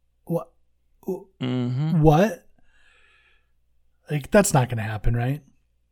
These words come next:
Speaker 2: Right.
Speaker 1: That's th-, they
Speaker 2: That's
Speaker 1: can't do
Speaker 2: exactly
Speaker 1: that.
Speaker 2: where I
Speaker 1: How
Speaker 2: was.
Speaker 1: could they
Speaker 2: that,
Speaker 1: do
Speaker 2: like, they're
Speaker 1: that?
Speaker 2: not, they're not gonna kill him. I was like, "Oh my God, they're gonna kill his brother." They kill his brother off because he was last year's villain. That's why they kept him around for a little bit.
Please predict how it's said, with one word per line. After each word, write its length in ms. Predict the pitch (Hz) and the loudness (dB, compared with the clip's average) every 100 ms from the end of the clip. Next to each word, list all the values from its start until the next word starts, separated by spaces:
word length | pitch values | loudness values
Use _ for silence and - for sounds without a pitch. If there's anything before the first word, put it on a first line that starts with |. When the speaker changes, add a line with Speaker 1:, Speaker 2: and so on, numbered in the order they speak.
| _ | _
Speaker 2:
Right. 280 | - 101 - _ _ _ _ _ | 0 0 0 _ _ _ _ _
Speaker 1:
That's 200 | 202 180 | 0 0
th-, 180 | - 170 | -2 0
they 80 | 180 | 4
Speaker 2:
That's 100 | 160 | 4
Speaker 1:
can't 140 | 143 | 2
do 20 | 110 | 2
Speaker 2:
exactly 440 | 117 131 117 131 | 4 4 4 0
Speaker 1:
that. 40 | |
Speaker 2:
where 140 | 117 113 | 2 6
I 40 | |
Speaker 1:
How 60 | 208 | 6
Speaker 2:
was. 60 | 220 | 6
Speaker 1:
could 100 | 180 | 6
they 60 | |
Speaker 2:
that, 100 | 151 | 6
Speaker 1:
do 60 | 151 | 6
Speaker 2:
like, 80 | 175 | 4
they're 100 | 135 | 4
Speaker 1:
that? 200 | 147 - | 0 -2
Speaker 2:
not, 100 | - _ _ | -20 _ _
they're 100 | 139 | -2
not 80 | 151 | -2
gonna 120 | 107 | -6
kill 220 | 151 135 | -4 -4
him. 60 | - | -2
I 80 | 127 | -2
was 100 | 127 | 0
like, 140 | 113 | 0
"Oh 100 | 127 | 2
my 140 | 123 107 | 2 2
God, 320 | 98 92 92 _ _ _ _ _ _ _ _ _ _ _ _ _ | 0 -2 -4 _ _ _ _ _ _ _ _ _ _ _ _ _
they're 120 | 127 123 | 0 2
gonna 200 | 123 113 | 2 0
kill 180 | 135 | 0
his 100 | 110 | 0
brother." 400 | 92 98 90 - _ _ _ | -2 -6 -6 -12 _ _ _
They 120 | - 104 | -4 -2
kill 180 | 139 | 0
his 120 | 123 107 | 0 2
brother 300 | 110 104 101 | 2 2 0
off 200 | 95 - | -4 -6
because 200 | 131 101 | -6 -4
he 120 | 98 | -6
was 160 | 87 | -10
last 360 | 101 107 127 - | -4 0 0 0
year's 140 | 123 | -4
villain. 400 | 113 113 117 110 107 - _ _ | 0 0 2 0 -4 -12 _ _
That's 180 | 113 123 | -4 0
why 100 | 123 | 0
they 100 | 107 | -2
kept 240 | - 113 104 | -4 -6 -6
him 80 | |
around 400 | 90 95 127 139 | -8 0 0 0
for 80 | - | -2
a 20 | |
little 160 | 123 127 | 0 0
bit. 240 | 113 110 | 0 -4